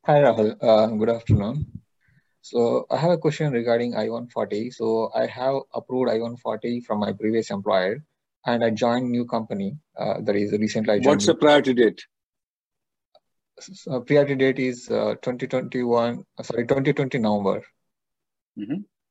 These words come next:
Speaker 1: Twenty twenty November is the priority date, and I have
Speaker 2: Okay.
Speaker 1: remaining three years, uh, out of six years H one B. Suppose if
Speaker 2: When was
Speaker 1: my new
Speaker 2: I one, when was the I one forty approved?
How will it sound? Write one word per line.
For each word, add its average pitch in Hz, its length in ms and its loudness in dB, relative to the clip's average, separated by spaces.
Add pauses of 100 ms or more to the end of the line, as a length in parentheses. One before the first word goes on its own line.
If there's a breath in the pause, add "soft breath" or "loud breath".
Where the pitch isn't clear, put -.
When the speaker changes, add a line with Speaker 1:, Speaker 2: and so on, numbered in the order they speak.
(260)
Speaker 1:
Twenty 117 220 -8
twenty 127 240 -4
November 113 260 0
is 113 80 -2
the 117 80 0
priority 107 320 0
date, 107 320 -2 (340 soft breath)
and 120 300 0
I 123 100 2
have 165 200 2
Speaker 2:
Okay. 131 120 0
Speaker 1:
remaining 143 360 -6
three 127 180 -8
years, 131 460 0
uh, 110 380 2
out 117 280 -2
of 123 160 0
six - 340 -16
years 117 280 -4
H 107 160 -4
one 110 180 -2
B. 104 240 -4 (400)
Suppose 156 460 2
if 147 60 6
Speaker 2:
When 196 140 6
was 240 180 6
Speaker 1:
my 165 120 6
new 175 100 8
Speaker 2:
I 202 40 2
one, 151 100 -8
when 185 180 2
was 202 200 0
the 190 60 2
I 165 100 0
one 175 180 -8
forty 151 260 -10
approved? 113 440 -10